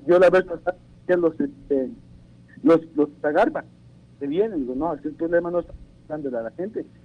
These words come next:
Estamos poniéndoles candados para que la gente no ingrese y la gente que diga, "Ah, pues no me van a dar porque no tengo mis papeles". Y ese es el primer problema que se topa la gente humilde de la, del campo, gente, este, que vive lejos de la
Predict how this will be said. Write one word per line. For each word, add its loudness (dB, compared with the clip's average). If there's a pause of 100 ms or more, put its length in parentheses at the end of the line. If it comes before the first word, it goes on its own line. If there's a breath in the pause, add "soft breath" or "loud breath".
(140)
Estamos -2 (140)
poniéndoles 0
candados 0
para 4
que -6
la 0
gente -4
no 2
ingrese 2
y 0
la 2 (180)
gente -8 (100)
que 4
diga, 0 (140)
"Ah, 0
pues -8
no 0
me 0
van 2
a -2
dar 0
porque -8
no -4
tengo -4
mis -10
papeles". -6 (240)
Y -2
ese -4
es -10
el -10
primer -6
problema -4 (420)
que -12
se -6
topa 2
la 0
gente -14
humilde -2
de -4
la, -6 (380)
del -6
campo, 2 (180)
gente, 0
este, -6
que -8
vive 2
lejos -2
de -10
la -10